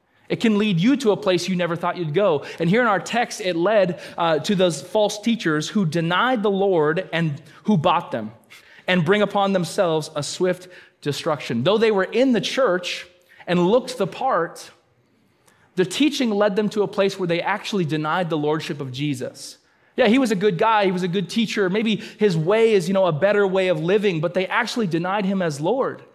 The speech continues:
which means they can excuse themselves and they don't have to follow his teachings and obey his word, and they can live and do whatever they want because he's a good guy. Yeah, he's a good teacher. There's good things in the Bible, but he's not the Lord who gave himself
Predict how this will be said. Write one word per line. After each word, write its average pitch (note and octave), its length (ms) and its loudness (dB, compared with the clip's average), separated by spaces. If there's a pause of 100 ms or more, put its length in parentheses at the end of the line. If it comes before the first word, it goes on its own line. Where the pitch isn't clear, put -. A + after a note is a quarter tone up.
(360)
which G3+ 160 2
means A#3+ 240 4
they A#3+ 100 0
can A#3 140 0
excuse A#3+ 480 0
themselves G#3 460 0
and G#3 80 0
they A3 40 2
don't A3 120 0
have A#3 160 -2
to G#3 80 -6
follow A3 400 0
his G3+ 180 0
teachings G#3 420 -2
and F3 80 0
obey G3 480 2
his F3+ 200 0
word, G3 340 0
and E3 80 -2
they F3+ 80 -2
can E3+ 160 -4 (240)
live A3+ 340 6
and F3+ 140 2
do A#3 160 0
whatever G#3 300 0
they G3 100 0
want G#3+ 300 -2
because G3 300 -2 (200)
he's A#3 160 2
a A#3+ 60 0
good F#3 260 0
guy. G#3+ 260 0
Yeah, F#3+ 300 0
he's E3+ 160 0
a F3+ 40 0
good G#3 200 -2
teacher. G#3+ 400 -4
There's E3 180 -2
good D#3 200 -2
things G3 200 -2
in E3+ 80 -6
the E3+ 60 -4
Bible, E3 320 0
but C3 240 -6
he's F#3 180 -4
not E3+ 200 -4
the D3 80 -2
Lord C3 380 -2
who C#3+ 80 -2
gave C3 280 -6
himself B2+ 560 -14